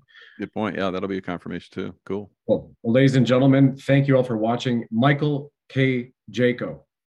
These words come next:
Speaker 2: is the website you can go to. Michael, you wanna tell us a little bit about the website, how they can get in touch with you, and then we'll go to Kristen and wrap up the show.
Speaker 1: Yeah, thanks so much. Uh,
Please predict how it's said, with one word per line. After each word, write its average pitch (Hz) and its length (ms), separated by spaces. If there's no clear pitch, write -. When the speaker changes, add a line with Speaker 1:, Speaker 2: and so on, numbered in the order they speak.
Speaker 2:
is 127 160
the 113 80
website 139 340
you 110 60
can 110 100
go 123 160
to. 135 180
Michael, 127 300
you 120 80
wanna 127 160
tell 123 220
us 120 140
a - 20
little 117 200
bit 120 200
about 110 280
the 110 60
website, 113 460
how 110 160
they 107 100
can 107 160
get 104 100
in 95 80
touch - 220
with 98 100
you, 110 180
and 95 80
then 92 100
we'll 87 100
go 92 80
to 90 80
Kristen 90 400
and 80 160
wrap 85 240
up 73 100
the 73 100
show. 71 300
Speaker 1:
Yeah, 135 180
thanks 139 200
so 135 80
much. 131 260
Uh, 104 380